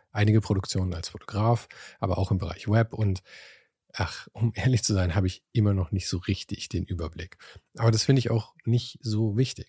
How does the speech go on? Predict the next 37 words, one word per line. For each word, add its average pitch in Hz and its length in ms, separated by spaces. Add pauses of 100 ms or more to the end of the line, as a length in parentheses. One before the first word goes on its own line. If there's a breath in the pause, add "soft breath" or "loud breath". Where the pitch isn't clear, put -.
(100)
Wichtig 139 380
ist, 151 280 (200 loud breath)
dass 113 160
Clemens 113 360
wieder 107 160
Freude 98 360
an 95 80
seiner 95 240
Arbeit 104 240
gefunden - 440
hat - 220 (260 loud breath)
und 104 240
wie 104 140
er 101 140
an 98 120
den 110 240
Punkt 98 280
gekommen 87 420
ist, - 280 (380)
darüber 87 300
unterhalten 87 420
wir 80 140
uns - 300 (360 soft breath)
in 90 80
diesem 90 220
Gespräch. - 500 (720 soft breath)
Außerdem 113 540
ging 104 180
es 98 120
um 95 60
die 95 100
Schwierigkeit, 113 560
Privatleben 92 640
und 82 180
Arbeit 104 220
zu - 100
kombinieren, 95 540